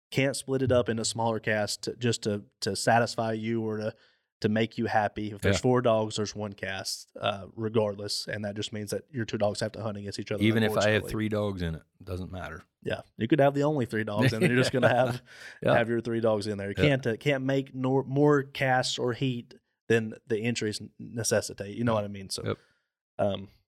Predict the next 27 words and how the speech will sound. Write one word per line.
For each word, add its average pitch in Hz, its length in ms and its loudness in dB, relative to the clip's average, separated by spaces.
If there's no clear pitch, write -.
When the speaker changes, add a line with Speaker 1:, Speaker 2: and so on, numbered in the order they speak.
Speaker 1:
so 117 180 2
that's 131 180 4
just, - 320 2
that's 139 160 2
talking 156 200 -2
about 143 240 -2
that. 143 160 2
I 110 40 0
don't 110 80 -2
know. 117 100 -2
Do 113 100 -4
you 127 60 2
have 117 80 0
anything 113 280 -4
else 113 180 -4
to 104 80 -6
add 113 160 2
in 110 80 -2
there 113 160 -2
about 110 240 -2
multiple 107 380 -6
entries, 107 320 -6
or 98 80 -10
is 101 80 -10
that 101 100 -10
we 104 80 -10
can 104 140 -12